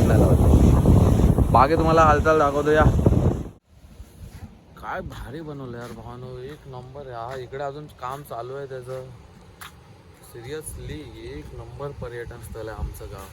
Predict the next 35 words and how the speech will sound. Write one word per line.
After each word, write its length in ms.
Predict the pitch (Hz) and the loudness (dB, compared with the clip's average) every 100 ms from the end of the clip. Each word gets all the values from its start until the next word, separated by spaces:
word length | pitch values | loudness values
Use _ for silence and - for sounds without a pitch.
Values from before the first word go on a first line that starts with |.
| - - - - - - - - - - - - | -20 -20 -20 -20 -20 -20 -20 -20 -16 -16 -16 -18
तुम्हाला 260 | 113 113 104 | -16 -14 -12
दाखवतो, 400 | 104 113 113 - - - - - 117 | -12 -14 -16 -14 -12 -12 -14 -20 -20
विश्वास 320 | 117 160 170 | -16 -14 -14
नाही 160 | 160 147 | -14 -16
होणार. 240 | 110 98 95 - - - - 135 | -16 -16 -20 -20 -20 -20 -16 -12
हे 60 | |
बघा, 260 | 143 127 110 | -10 -8 -6
हे 180 | 120 135 | -6 -6
तिथे 260 | 135 143 | -8 -8
टायटॅनिक 480 | 135 117 113 127 131 | -6 -6 -4 -6 -6
वाले 280 | 123 120 123 | -4 -2 -2
<laughs> 80 | 120 | -4
हे 600 | 123 143 113 110 113 110 | -4 -2 -2 -2 0 0
आहे, 240 | 113 135 120 - - - - - - | 2 0 -2 -6 -18 -20 -20 -20 -10
फोटो 200 | - 117 | -4 0
काढायला 320 | 127 120 120 117 | 2 2 0 -2
एक 100 | 117 | -6
नंबर 280 | 110 113 | -8 -6
आहे 120 | 113 - | -6 -6
पुढे. 160 | 123 135 131 - - - - - | -8 -8 -10 -12 -10 -14 -14 -18
आणि 120 | 107 104 | -12 -6
हे 160 | 107 | -6
बघा, 340 | 101 101 101 101 104 - - - - - - - - - | -6 -8 -12 -14 -16 -20 -20 -20 -20 -20 -20 -20 -20 -20
आणि 140 | 107 107 | -16 -16
समंदर 560 | - 104 110 110 113 | -14 -12 -10 -8 -8
देख 260 | 110 110 110 | -8 -10 -8
रे 100 | 131 | -8
हो, 200 | 147 120 104 - | -6 -8 -10 -12
त्याच्या 180 | 107 120 | -6 -4
त्या 220 | 120 117 | -2 -4
साईडला 300 | 113 113 113 | -4 -4 -2
हरिहरेश्वर 560 | 107 110 110 107 107 | 0 0 0 0 -2
आहे. 240 | 98 101 - - - - | -2 -4 -8 -18 -14 -8
तिकडे 200 | 113 127 | -2 -2
गेलो 320 | 131 120 131 | 2 4 4